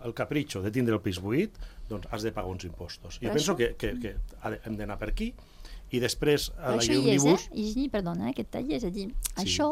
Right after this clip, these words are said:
Speaker 2: el que tu dius, i nosaltres vam votar en favor de la taxa sobre els pisos buits,
Speaker 1: Mm.
Speaker 2: perquè, clar, eh, era, eh, Déu-n'hi-do, eh, el preu era bastant elevat,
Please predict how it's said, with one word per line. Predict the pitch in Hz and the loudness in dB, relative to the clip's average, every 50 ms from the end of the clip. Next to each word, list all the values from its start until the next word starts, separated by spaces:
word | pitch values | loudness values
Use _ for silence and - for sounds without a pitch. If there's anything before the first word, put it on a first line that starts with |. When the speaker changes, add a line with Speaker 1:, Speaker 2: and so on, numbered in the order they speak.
| 359 | 4
Speaker 2:
el | 330 247 - | 2 2 2
que | - 170 | 2 -2
tu | - - 214 | 0 2 2
dius, | 196 226 226 - 240 247 - - - - - - - | 4 4 4 4 4 0 -2 -2 -8 -10 -12 -18 -8
i | - 165 | -6 -4
nosaltres | 165 151 180 190 196 196 - - 147 165 - | -4 -4 -4 -6 -6 -6 -6 -10 -12 -12 -10
vam | 175 165 165 | -10 -10 -8
votar | 160 160 156 208 208 | -8 -8 -8 -8 -10
en | 196 208 | -10 -10
favor | - - 160 156 208 240 208 - - - - - - - - - - - - | -10 -10 -8 0 4 6 6 6 4 -2 -6 -12 -16 -20 -20 -20 -20 -14 -8
de | 190 180 165 | -4 -2 -2
la | 185 175 - | -2 -4 -2
taxa | - 208 208 - - - - - 226 240 - | 2 0 2 2 -2 -6 -6 -6 -8 -10 -10
sobre | - - 156 185 165 | -8 -6 -6 -4 -2
els | 160 160 - - | -4 -4 -6 -4
pisos | - - 180 202 208 220 - 240 | -4 -2 -2 -2 -4 -6 -6 -2
buits, | 214 247 247 - 269 - - - - - | 0 2 2 0 0 -4 -6 -10 -10 -10
Speaker 1:
Mm. | - 90 - - - - - - | -12 -16 -16 -16 -18 -20 -20 -12
Speaker 2:
perquè, | - 160 151 - - 147 - | -10 -10 -8 -8 -10 -10 -4
clar, | 185 214 226 220 - - - _ - | -2 -2 0 -2 -2 -6 -10 _ -12
eh, | - 165 - - - - - - - 196 | -10 -8 -8 -8 -10 -14 -16 -12 -8 -6
era, | 190 185 190 190 - - 190 190 185 - - - - - | -4 -4 -4 -6 -8 -10 -14 -14 -14 -16 -20 -18 -12 -8
eh, | 220 202 | -6 -4
Déu-n'hi-do, | 185 190 190 196 190 190 185 254 - - 220 214 | -2 0 0 0 0 0 2 4 4 4 4 4
eh, | 262 403 - - - 175 185 - - - - | 2 0 -2 -2 -2 -2 -2 -2 -4 -6 -6
el | 185 190 196 | -6 -4 -4
preu | - 202 220 208 202 - | -2 0 0 0 0 0
era | - 190 185 180 | 0 0 0 0
bastant | 180 - 170 190 - - - 185 180 185 | -2 -4 -4 -4 -4 -4 -4 -4 -4 -2
elevat, | 190 196 202 - 403 302 - - | -2 -2 -2 0 -2 -2 -4 -6